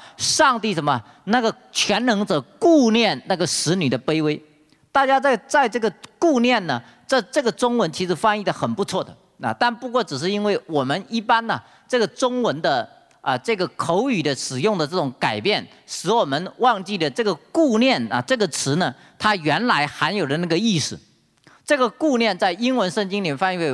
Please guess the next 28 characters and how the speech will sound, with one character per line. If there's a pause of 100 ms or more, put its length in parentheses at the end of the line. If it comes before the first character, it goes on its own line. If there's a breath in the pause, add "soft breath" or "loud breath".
(160)
wished， (520)
就
是
上
帝
是
什
么？ (240 loud breath)
是， (480)
是
来
到 (540)
访
问。 (920)
所
以
上
帝
顾
念
我
们
的
方
式
是
什
么？